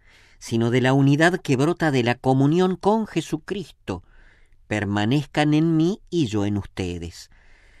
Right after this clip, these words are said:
en un diálogo ecuménico cristocéntrico que se funda en el deseo de unidad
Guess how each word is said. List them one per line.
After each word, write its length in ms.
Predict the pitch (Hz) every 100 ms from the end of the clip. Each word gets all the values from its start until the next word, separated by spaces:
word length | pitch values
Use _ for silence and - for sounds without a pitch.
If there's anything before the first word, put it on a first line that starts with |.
| - _
en 140 | - 110
un 140 | 120
diálogo 560 | 123 139 147 147 135 127
ecuménico 840 | 110 113 117 143 147 139 123 - -
cristocéntrico 1160 | 170 165 - 160 - - 180 180 180 170 190 - - _ _
que 100 | 107
se 160 | -
funda 320 | 117 175 180 175
en 120 | 165
el 180 | 147 139
deseo 500 | 147 139 196 170 123
de 120 | 123
unidad 680 | 143 165 180 165 156 170